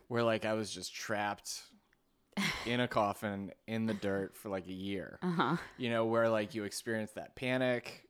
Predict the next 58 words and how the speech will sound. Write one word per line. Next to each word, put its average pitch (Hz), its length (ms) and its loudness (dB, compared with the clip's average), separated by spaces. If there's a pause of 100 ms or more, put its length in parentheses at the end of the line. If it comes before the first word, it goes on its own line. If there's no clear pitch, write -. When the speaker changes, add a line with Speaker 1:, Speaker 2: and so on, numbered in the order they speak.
(140)
Speaker 1:
you 113 80 -6
know, 107 80 -2
and 165 140 0
Speaker 2:
Uh-huh. 147 80 2
Speaker 1:
you're 147 140 0
just, 107 240 -6
like, 90 300 -8
stuck, - 680 2 (180)
and 107 180 -6
then 104 140 -6
you're, 101 140 -4
like, 95 240 -6
resolved 101 540 -2
to 85 80 -10
your 85 100 -8
fate, 120 560 2
and 107 160 -4
then 101 100 -6
you're 101 140 -6
like, 98 200 -6
"Is 92 120 -10
this 95 160 -8
guy 95 160 -6
even 95 240 -6
gonna 92 180 -8
let 92 140 -8
me 92 180 -6
out 120 200 0
after 127 360 2
a 123 60 2
year?" 123 440 2
You 107 200 -4
know, 101 160 -4
and 104 100 -6
you, 107 140 -8 (240)
because 117 240 -2
you're 120 100 2
alive 117 300 4
forever, 104 480 4
right? 110 260 0
Speaker 2:
Right. 147 340 0 (640)
Speaker 1:
So 101 600 0 (440)
I 107 100 -4
think 120 320 -4
that 107 140 0
you'd 104 240 -4
be 110 120 4
a 110 60 2
more 104 220 2
powerful 98 440 -2
vampire 90 580 -6
if - 100 -12
you 95 80 -8
got 92 200 -6
to 95 100 -8
experience 95 680 -4
the, - 140 -8
like, 92 500 -6